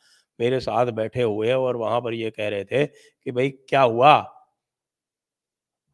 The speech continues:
हम हार गए तो क्या हुआ? बीजेपी तो हार गई,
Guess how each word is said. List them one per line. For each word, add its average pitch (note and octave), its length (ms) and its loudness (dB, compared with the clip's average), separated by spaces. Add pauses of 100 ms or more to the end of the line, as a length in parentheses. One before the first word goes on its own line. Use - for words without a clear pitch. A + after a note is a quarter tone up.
(180)
हम C3 180 0
हार A#2+ 300 2
गए C3 200 0
तो D#3 160 -6
क्या C#3+ 240 -2
हुआ? B2+ 540 2 (200)
बीजेपी E3+ 640 2
तो - 260 -4
हार A2+ 260 -2
गई, C#3+ 500 0